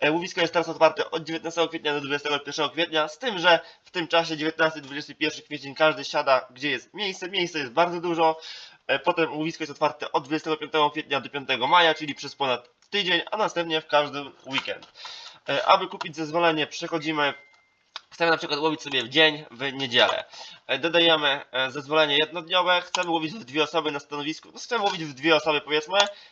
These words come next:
dodajemy do koszyka, e, mm, dwa bilety dniowe, klikamy realizuj zamówienie, wpisuj-, wchodzimy dalej, realizuj zamówienie, e, podajemy swoje dane, sposób dostawy, jest to,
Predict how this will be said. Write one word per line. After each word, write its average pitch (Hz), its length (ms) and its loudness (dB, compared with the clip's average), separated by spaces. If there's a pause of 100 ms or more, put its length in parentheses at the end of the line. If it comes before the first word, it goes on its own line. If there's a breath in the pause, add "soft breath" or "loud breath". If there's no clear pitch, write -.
(120)
dodajemy 151 340 0
do 135 120 -4
koszyka, 135 580 0 (100)
e, 117 40 -6 (720)
mm, 135 280 -10
dwa 147 260 4
bilety 135 640 0
dniowe, 170 560 2 (320 loud breath)
klikamy 165 400 0
realizuj 147 320 -2
zamówienie, 131 600 -2 (140)
wpisuj-, 131 400 -14
wchodzimy 131 540 -10
dalej, 123 240 6
realizuj 123 340 -2
zamówienie, 156 580 -2 (480 loud breath)
e, 113 80 -6
podajemy 143 400 0
swoje 107 360 -2
dane, 151 540 4
sposób 131 440 -6
dostawy, 131 460 0
jest 127 260 -4
to, 120 260 0